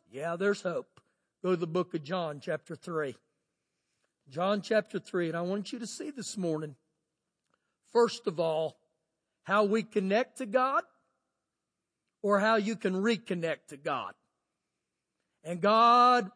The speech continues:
wants each one of us to stay connected to Him. John chapter three, verse one. There was a man of the Pharisees named Nicodemus, a ruler of the Jews. This man came to Jesus by night, and he said to him, "Rabbi,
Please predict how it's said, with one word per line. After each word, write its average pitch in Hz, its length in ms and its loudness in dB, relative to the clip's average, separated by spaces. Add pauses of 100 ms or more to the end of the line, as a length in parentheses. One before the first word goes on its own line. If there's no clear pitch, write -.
wants 208 320 2
each - 200 -4
one 226 200 4
of 160 160 2
us 143 120 -8
to 156 120 -18
stay 180 240 -6
connected 170 580 -6
to 156 100 -8
Him. 135 280 -10 (1400)
John 202 240 -2
chapter 220 400 0
three, 175 420 -4 (1400)
verse 160 240 -6
one. 160 300 -6 (2250)
There 196 100 2
was 196 160 0
a 202 60 0
man 233 320 2
of 262 80 2
the 254 100 -6
Pharisees 202 640 4
named 185 240 -2
Nicodemus, 190 640 -2
a 165 60 -2
ruler 208 320 0
of 196 80 -4
the 208 80 -4
Jews. 165 480 -2 (300)
This 208 220 0
man 233 240 2
came 233 240 2
to 214 60 -6
Jesus 214 420 -4
by 233 220 2
night, 196 280 2
and 175 120 -4
he 180 60 -2
said 190 280 -4
to 185 60 -4
him, 175 120 -4
"Rabbi, 277 460 4